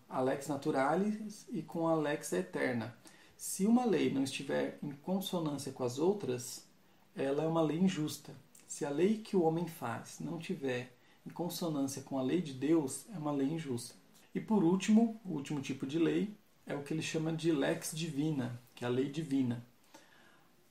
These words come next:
É, esse tipo de lei, ela é encontrada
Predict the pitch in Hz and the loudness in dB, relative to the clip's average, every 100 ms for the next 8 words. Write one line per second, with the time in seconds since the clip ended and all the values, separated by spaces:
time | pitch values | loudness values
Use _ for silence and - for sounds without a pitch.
0 | _ _ _ - 123 127 123 190 190 196 | _ _ _ -8 -4 -2 2 2 2 -2
1 | 190 - 131 123 151 170 120 - - - | -2 -2 0 2 4 2 0 -6 -18 -20
2 | _ _ - 139 143 147 147 143 156 156 | _ _ -2 0 2 2 2 2 -2 0
3 | 165 160 143 131 143 160 196 208 | -2 -2 2 2 2 2 0 0